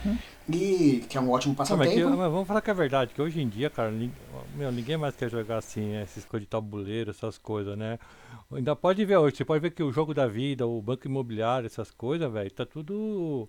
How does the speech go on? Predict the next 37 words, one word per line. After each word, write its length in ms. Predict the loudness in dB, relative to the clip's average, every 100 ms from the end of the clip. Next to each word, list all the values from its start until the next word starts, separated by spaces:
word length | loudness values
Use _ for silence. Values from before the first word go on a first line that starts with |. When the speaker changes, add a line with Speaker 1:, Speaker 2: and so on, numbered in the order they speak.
| -6
Speaker 3:
informatizado, 840 | -2 2 2 2 0 4 4 4 0
vamos 180 | 0
dizer 260 | 0 0 2
assim, 380 | 2 -2 -2 0
né, 220 | 2 0
meu? 180 | -2 -6
Os 120 | -6
caras 180 | -4 -2
colocaram 640 | -4 -2 -2 -2 -4 -6 -12 -6
uns 180 | -2 2
negocinhos 560 | 4 4 2 2 0 2
pra 100 | 0
chamar 200 | 2 2
atenção, 460 | 2 2 4 4
velho, 160 | 4 2
senão 240 | 0 0
não 100 | 2
vai, 280 | 4 4 4
velho. 240 | 2 0 -4
Speaker 1:
Sim, 400 | -4 -2 -2 -4
sim. 320 | -6 -6 -6 -10 0
É, 460 | 2 4 4 4 4
é, 20 |
é 40 | 4
bom 240 | 6 6
quando 220 | 6 4
você 400 | 4 2 2 -2 -2 0
tem 520 | 2 4 2 2 0 -6 -14 -2
alguém 680 | 4 4 4 0 2 2 0
que 140 | -2 -2
você 480 | 0 -2 0 0
conhece, 580 | 0 -2 -2 0 -2 -4 -8
que 140 | -10
conhece 580 | -2 0 2 0 -2 -4
a 20 |
língua, 360 | -2 0 2 2
né? 180 | 0